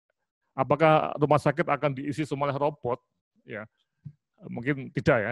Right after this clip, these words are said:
Jadi kita akan lihat bahwa rumah sakit tidak seperti itu ya. Ya. Nah, kenapa? Kalau kita lihat apa saja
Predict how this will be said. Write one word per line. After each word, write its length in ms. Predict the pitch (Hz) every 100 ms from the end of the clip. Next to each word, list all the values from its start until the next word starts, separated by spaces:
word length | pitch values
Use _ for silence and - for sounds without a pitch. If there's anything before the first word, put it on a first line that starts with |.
| 113
Jadi 100 | 127 131
kita 60 | 127 127
akan 160 | 123
lihat 140 | 123 147
bahwa 120 | 117 110
rumah 160 | 117
sakit 260 | 117 - 165 _ -
tidak 240 | 113 113
seperti 400 | 117 - 98 117
itu 120 | 104 101
ya. 120 | 95 -
Ya. 140 | 139 92 _ _ _ _ - _ _ _ 135
Nah, 160 | 104
kenapa? 480 | - 190 214 117 110
Kalau 160 | 143 151
kita 240 | 139 151
lihat 240 | 160 123 - -
apa 400 | 160 156 - 165
saja 480 | - 151 - 170